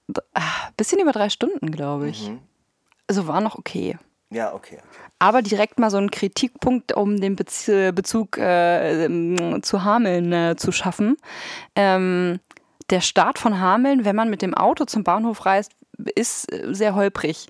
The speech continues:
Speaker 1: weil, äh, es gibt dieses Parkhaus beim Kino, aber da zahlt man ja wirklich ein Vermögen.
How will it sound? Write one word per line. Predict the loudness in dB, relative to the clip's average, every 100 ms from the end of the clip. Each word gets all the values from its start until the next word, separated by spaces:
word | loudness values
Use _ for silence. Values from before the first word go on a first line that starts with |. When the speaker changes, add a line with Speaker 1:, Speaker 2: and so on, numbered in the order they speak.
| -18 -18 -2
Speaker 1:
weil, | 2 4 6 4 2 0
äh, | -2
es | -2
gibt | -2 -2
dieses | -4 -4
Parkhaus | -2 0 2 2 4 4
beim | 2 0
Kino, | 2 0 2 4 2 0 -14 -14 -4
aber | 2 4
da | 4
zahlt | 2 0 0
man | 2
ja | 0
wirklich | -2 -4 -2
ein |
Vermögen. | -2 0 0 0 0 0